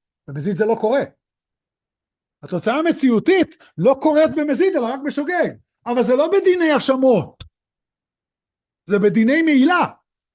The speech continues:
שמעילה רק בשוגג, החפץ יוצא לחולין. במזיד לא. האשם זה פועל יוצא. ממילא האשם יהיה רק על מעילה בשוגג, ולא על מעילה במזיד. אז זה לא סותר את זה שקורבן, בדיני קורבן אשם אין הבדל בין מזיד לשוגג.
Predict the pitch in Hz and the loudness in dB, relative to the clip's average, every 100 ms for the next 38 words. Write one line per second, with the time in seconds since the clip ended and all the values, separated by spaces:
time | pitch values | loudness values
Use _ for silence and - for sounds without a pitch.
0 | _ _ _ _ - 196 202 202 311 311 | _ _ _ _ -8 -4 -2 -2 -2 -2
1 | 277 311 339 - 226 294 370 269 247 196 | -4 -4 -4 -2 -4 -2 -4 -4 -8 -6
2 | 233 262 247 247 247 233 233 196 190 202 | -8 -8 -8 -6 -6 -4 -6 -6 -6 -6
3 | 170 294 339 311 - - _ - 202 156 | -4 -4 -2 -2 -4 -14 _ -12 -8 -6
4 | - 285 349 208 196 208 233 247 349 330 | -4 -4 -2 -4 -4 -4 -6 -6 -6 -6
5 | - _ _ 151 151 151 180 196 - 320 | -8 _ _ -18 -14 -10 -8 -8 -4 -6
6 | 262 160 175 190 190 190 196 208 208 247 | -4 -8 -8 -8 -8 -8 -8 -10 -12 -12
7 | 285 135 170 170 175 180 185 170 196 - | -12 -12 -12 -12 -12 -12 -12 -12 -14 -16
8 | _ _ _ _ _ _ _ _ _ _ | _ _ _ _ _ _ _ _ _ _
9 | _ _ _ - 156 190 269 277 339 330 | _ _ _ -18 -12 -8 -8 -6 -6 -4
10 | 294 294 262 175 180 269 233 240 - - | -2 0 0 -2 0 0 0 -2 -10 -10
11 | 214 208 208 190 285 180 196 139 185 180 | -8 -4 -4 -2 -4 -4 -4 -2 -2 0
12 | 294 320 247 208 277 262 285 302 285 294 | 0 -2 -4 -4 -4 -4 -4 -4 -4 -6
13 | 320 269 190 156 160 135 147 110 | -6 -4 -6 -6 -10 -10 -14 -14